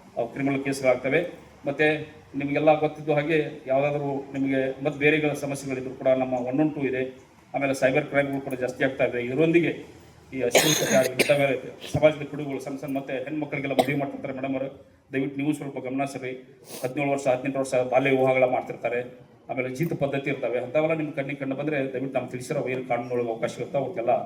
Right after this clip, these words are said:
ಅದು ಪರಿಶಿಷ್ಟ ಜಾತಿ ಪಂಗಡ ಇರಲಿ ಬೇರೆಯವರು ಕೂಡ ಅಂಥವೆಲ್ಲ ಸಮಾಜದ ಪಿಡುಗುಗಳು ನಿಲುಕೊಂಡು ದೃಷ್ಟಿಯಿಂದ ಮಹಿಳೆಯರು ಕೂಡ ಎಷ್ಟೋ ಮಹಿಳೆಯರಿಗೆ ತಮ್ಮ ಸಮಸ್ಯೆಗಳನ್ನು ಹೇಳೋಕ್ಕಾಗದಿರೋ ಒಂದು ದೃಷ್ಟಿಯಿಂದ ನಮ್ಮ ಇಲಾಖೆ ಒಂದು, ಒಂದು ಕಲ್ಪನೆಯನ್ನು ಹೊಸ ನಮ್ಮ ಡಿ ಜಿ ಸಾಹೇಬರು ಮನೆ ಮನೆಗೆ ಪೊಲೀಸ್ ಅಂತ ಒಂದು ವ್ಯವಸ್ಥೆ ಮಾಡಿದ್ದಾರೆ.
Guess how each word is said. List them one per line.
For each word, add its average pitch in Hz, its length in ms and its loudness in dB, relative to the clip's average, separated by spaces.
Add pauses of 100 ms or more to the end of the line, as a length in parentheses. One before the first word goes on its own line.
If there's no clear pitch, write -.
(320)
ಅದು 117 340 -6
ಪರಿಶಿಷ್ಟ 127 360 -8
ಜಾತಿ 120 240 -2
ಪಂಗಡ 131 260 -4
ಇರಲಿ 131 260 0
ಬೇರೆಯವರು 131 340 0
ಕೂಡ 135 160 0
ಅಂಥವೆಲ್ಲ 127 580 2 (200)
ಸಮಾಜದ 143 340 2
ಪಿಡುಗುಗಳು 135 400 0
ನಿಲುಕೊಂಡು 131 560 -2
ದೃಷ್ಟಿಯಿಂದ 143 380 -4 (500)
ಮಹಿಳೆಯರು 143 340 4
ಕೂಡ 139 140 0 (260)
ಎಷ್ಟೋ 170 320 4
ಮಹಿಳೆಯರಿಗೆ 147 580 2
ತಮ್ಮ 135 140 -2
ಸಮಸ್ಯೆಗಳನ್ನು 143 520 -4
ಹೇಳೋಕ್ಕಾಗದಿರೋ 131 480 0
ಒಂದು 127 240 -8
ದೃಷ್ಟಿಯಿಂದ 160 360 2 (580)
ನಮ್ಮ 131 120 0
ಇಲಾಖೆ 147 320 4
ಒಂದು, 139 480 -2 (180)
ಒಂದು 131 360 -8
ಕಲ್ಪನೆಯನ್ನು 147 500 0
ಹೊಸ - 260 -4
ನಮ್ಮ 131 420 4
ಡಿ 135 60 0
ಜಿ - 140 -6
ಸಾಹೇಬರು 131 360 0
ಮನೆ 151 140 2
ಮನೆಗೆ 139 240 0
ಪೊಲೀಸ್ 131 300 -4
ಅಂತ 123 140 -8
ಒಂದು 123 160 -4
ವ್ಯವಸ್ಥೆ 123 280 4
ಮಾಡಿದ್ದಾರೆ. 120 640 -4